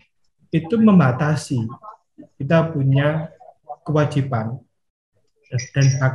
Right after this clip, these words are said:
Nah, kenapa di sini kemudian jangan sampai judi itu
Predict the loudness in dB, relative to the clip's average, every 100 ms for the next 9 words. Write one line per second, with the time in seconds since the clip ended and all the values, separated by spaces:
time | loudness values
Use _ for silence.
0 | 0 4 4 4 4 4 4 2 0 -2
1 | -2 -2 -2 -2 -2 -2 -4 -8 _ _
2 | _ _ _ _ _ _ _ _ _ _
3 | _ _ _ 2 2 4 4 4 2 2
4 | -2 -12